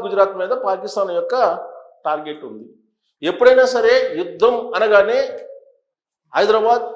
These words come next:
గుజరాత్ ఈ రెండింటి మీద పాకిస్తాన్ లక్ష్యం చేసింది, లక్ష్యంగా పెట్టుకుంది. మిజైల్స్ని హైదరాబాద్ అలాగే గుజరాత్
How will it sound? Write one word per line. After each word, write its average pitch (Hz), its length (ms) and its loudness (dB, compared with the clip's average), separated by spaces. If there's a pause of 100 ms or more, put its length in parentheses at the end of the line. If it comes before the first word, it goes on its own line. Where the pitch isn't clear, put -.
(320)
గుజరాత్ 147 400 -6 (120)
ఈ - 100 -2
రెండింటి 247 320 -8
మీద 220 120 0 (120)
పాకిస్తాన్ 190 480 -4 (400)
లక్ష్యం 214 340 -6
చేసింది, 180 300 -10 (100)
లక్ష్యంగా 190 420 -8
పెట్టుకుంది. 160 420 -12 (580)
మిజైల్స్ని 220 520 0 (680)
హైదరాబాద్ 202 500 -2
అలాగే 175 240 -6
గుజరాత్ 175 340 -8